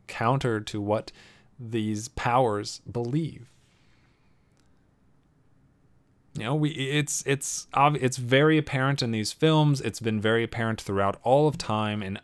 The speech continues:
every country at some point. It happened here, it happened in Europe, in Asia, in Africa, in South America, wherever. It happens all the time. People in power abusing that power to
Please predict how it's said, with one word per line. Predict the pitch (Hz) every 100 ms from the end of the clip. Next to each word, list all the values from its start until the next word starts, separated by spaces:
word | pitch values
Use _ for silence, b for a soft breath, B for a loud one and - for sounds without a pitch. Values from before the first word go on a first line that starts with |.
| -
every | 127 135 127
country | - 98 95 98 95 b b b
at | - 101
some | - 101 101
point. | - 95 98 98 - b b b b b b -
It | 95
happened | 92 87 87 85
here, | - 160 160 147 127
it | 104
happened | 95 90 85
in | 82
Europe, | 110 151 127 -
in | 95
Asia, | 113 139 107 104
in | 95
Africa, | 120 120 - - -
in | - 110 113 120 120
South | - 110 110
America, | 110 104 - 101 101
wherever. | 92 104 147 151 120 110 b b
It | 117 113
happens | 139 143 117 98 104 - _
all | - 151 180
the | 190
time. | - 110 101 95 101 _ -
People | 117 123
in | 127 135
power | 110 98 98 104 B B -
abusing | 113 107 143 165 156
that | 120 104
power | - 95 95 92 98 b b -
to | - 117 110